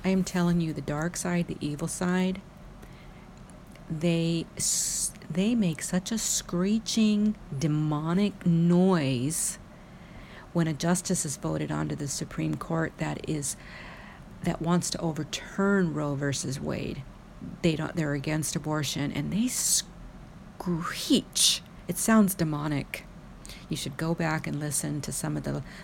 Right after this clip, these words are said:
last three, uh, justices that were voted in. I-, it is a, an ugly, ugly cycle of people that just are for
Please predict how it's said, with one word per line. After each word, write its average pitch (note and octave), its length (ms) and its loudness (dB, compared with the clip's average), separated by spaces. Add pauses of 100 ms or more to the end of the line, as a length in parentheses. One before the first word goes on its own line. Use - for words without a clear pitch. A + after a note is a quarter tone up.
(140)
last D3+ 380 -4
three, D#3+ 680 -4
uh, C#3+ 160 -2 (100)
justices D3+ 580 -2
that C#3+ 140 -4
were C#3 140 -4
voted D3 380 -4
in. C#3 300 0 (1400)
I-, B2 200 0
it D3+ 280 0
is D3+ 320 -2
a, C3+ 220 0
an D#3 240 -4
ugly, E3+ 560 0
ugly D#3 380 -2
cycle D3+ 600 -2
of C#3+ 220 -8
people D3+ 420 -4
that D3+ 220 -8
just - 300 -6
are C#3+ 140 -2
for E3 680 0